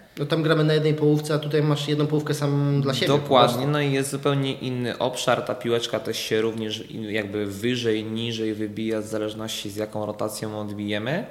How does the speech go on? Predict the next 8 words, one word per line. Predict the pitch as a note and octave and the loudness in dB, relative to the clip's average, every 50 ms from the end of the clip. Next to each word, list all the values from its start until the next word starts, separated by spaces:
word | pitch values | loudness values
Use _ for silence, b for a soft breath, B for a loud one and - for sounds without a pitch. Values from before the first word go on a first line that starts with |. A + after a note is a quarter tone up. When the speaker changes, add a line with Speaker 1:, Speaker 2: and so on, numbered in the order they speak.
| B B B B B B B - | B B B B B B B -10
Speaker 2:
Natomiast, | - G#2+ C3 C#3 C#3 D3 C#3+ D#3+ D#3 D#3 D3 D3+ D3 - - - | -8 -6 -2 -2 -2 -2 0 0 0 2 2 0 0 -4 -6 -8
no, | C#3+ F2 B2 C3 | -6 -6 -4 -4
jest | C3 B2+ C3+ D3 D3+ D3+ - - | -2 0 2 2 2 2 0 -4
też, | C#3 C#3+ - C#3 | -4 -4 -4 -4
nie, | C3 C3+ C3+ C#3+ C3+ - - | -4 -4 -2 -2 -2 -4 -4
jakby | - B2+ B2+ B2+ B2+ B2 A#2+ | -2 -2 -2 -2 -2 -6 -6
w | A#2 A#2 - - | -6 -6 -8 -6
squash | - - - - - D3+ D3+ | -8 -8 -6 -2 -2 -2 -2